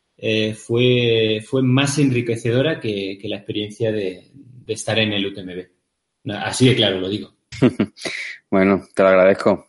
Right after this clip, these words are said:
Speaker 2: Yo lo agradezco mucho, la verdad.
Speaker 1: No, es que es mucho más, es mucho más, porque, eh, U T M B sales y terminas,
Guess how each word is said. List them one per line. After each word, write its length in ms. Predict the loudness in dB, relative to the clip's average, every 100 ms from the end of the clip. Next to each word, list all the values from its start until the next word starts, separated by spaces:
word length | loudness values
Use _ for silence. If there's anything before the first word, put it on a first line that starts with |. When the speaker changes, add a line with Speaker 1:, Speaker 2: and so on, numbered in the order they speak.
| _
Speaker 2:
Yo 100 | 0
lo 100 | 4
agradezco 340 | 6 6 4 0
mucho, 400 | -2 -4 -8 -8
la 80 | -4
verdad. 360 | -2 -2 -4 -8 _
Speaker 1:
No, 480 | 0 0 0 -2 0
es 120 | 2 4
que 80 |
es 80 | 4
mucho 320 | 4 4 4
más, 400 | 4 4 2 -2
es 100 | -2
mucho 240 | 0 0 0
más, 220 | 0 -2
porque, 800 | -4 -2 0 2 0 -4 -14 _
eh, 240 | -6 0 2
U 80 | 4
T 100 | 4
M 120 | 6
B 160 | 4
sales 680 | 2 2 4 2 0 -6 -10 -6
y 100 | -2
terminas, 680 | 0 2 2 2 -4 -8